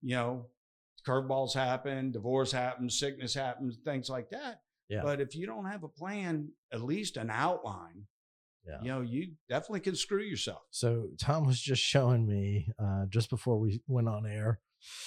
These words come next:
Speaker 2: he's got this, you can pull it out. You, he's got this thing in his phone. <laughs>
Speaker 1: Oh, my budget. <laughs>
Speaker 2: This man has got a budget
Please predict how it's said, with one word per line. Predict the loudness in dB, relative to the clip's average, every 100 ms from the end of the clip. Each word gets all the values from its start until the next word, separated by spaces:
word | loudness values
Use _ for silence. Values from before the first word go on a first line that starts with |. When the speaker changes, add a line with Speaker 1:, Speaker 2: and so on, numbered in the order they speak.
| -12 -16 _ _ _ _ -6
Speaker 2:
he's | 2 2 4
got | 4 6
this, | 4 0 -4 _ _ _ _ _ -4
you | 0
can | 0 2
pull | 4
it | 4
out. | 4 0 -2
You, | -2 -2 0
he's | -2
got | 2 0 2
this | 2 4
thing | 4 6
in | 6
his | 4 2
phone. | 4 6 4 0 -2 -2 -6
<laughs> | -10 -4
Speaker 1:
Oh, | -4 -4 -12
my | -20 -18 -12
budget. | 4 4 6
<laughs> | 4 4 4 2 0 -6 -2 -4 -4 -6 -6 -6 -8 -10 -16 -16 -20 _ -10 2 4
Speaker 2:
This | 4 2
man | 6 8 8
has | 6
got | 6 8
a | 6
budget | 6 6 8 6 4